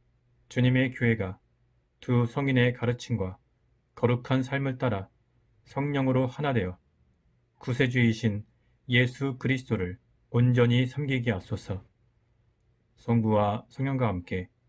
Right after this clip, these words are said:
한 분 하느님이신 우리 주 예수 그리스도 이름으로 기도하나이다. 아멘. 일독서의 말씀은 디모데오 후서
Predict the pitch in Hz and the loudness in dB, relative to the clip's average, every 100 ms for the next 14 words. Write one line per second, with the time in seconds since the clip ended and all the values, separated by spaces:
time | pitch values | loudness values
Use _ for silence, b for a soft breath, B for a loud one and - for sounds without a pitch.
0 | _ _ - 135 135 131 131 120 143 135 | _ _ -4 -2 0 0 -2 -4 -4 -2
1 | 101 - 92 92 _ _ _ _ _ _ | -2 -4 -6 -8 _ _ _ _ _ _
2 | _ _ - 117 113 117 110 117 113 - | _ _ 0 0 4 2 6 4 2 -2
3 | 135 131 135 135 - 117 92 87 85 _ | -4 -2 -4 -4 -2 -2 -2 -6 -8 _
4 | _ _ _ 104 107 110 104 90 87 87 | _ _ _ -2 0 2 0 -2 -6 -10
5 | - _ _ _ _ _ _ _ _ 104 | -14 _ _ _ _ _ _ _ _ -6
6 | 95 85 85 90 _ _ _ _ _ _ | -4 -6 -8 -14 _ _ _ _ _ _
7 | _ _ _ _ _ _ _ _ _ _ | _ _ _ _ _ _ _ _ _ _
8 | _ _ _ _ _ _ _ _ _ _ | _ _ _ _ _ _ _ _ _ _
9 | _ _ _ _ 127 123 135 127 - 131 | _ _ _ _ 0 2 0 -4 -2 2
10 | 117 104 98 - 101 104 160 - _ _ | 4 2 0 -4 -2 -2 -4 -12 _ _
11 | _ _ _ _ _ 127 117 117 113 117 | _ _ _ _ _ 2 4 4 2 2
12 | 110 139 123 104 92 | 2 -2 -4 -4 -6